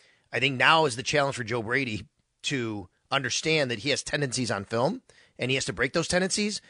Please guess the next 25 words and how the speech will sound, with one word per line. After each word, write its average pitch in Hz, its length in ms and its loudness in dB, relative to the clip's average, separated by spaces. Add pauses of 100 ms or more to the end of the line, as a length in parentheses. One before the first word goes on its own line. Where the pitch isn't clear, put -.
(140)
because 123 180 -4
now 139 180 4
there's 160 180 0
enough 139 320 2
of 131 100 -6
a 117 60 2
book 143 260 0
on 110 120 -2
him 87 260 -10 (300)
that 117 140 0 (120)
he 135 180 2
has 123 240 4
to 127 160 -4
kinda 123 200 -2
go 117 120 -2
away 117 280 0
from 127 140 -10
some 120 160 -6
of 117 80 -6
the - 40 -14
things 117 180 -6
he's 107 100 -8
put 117 160 -4
out 127 200 2
there 107 280 -2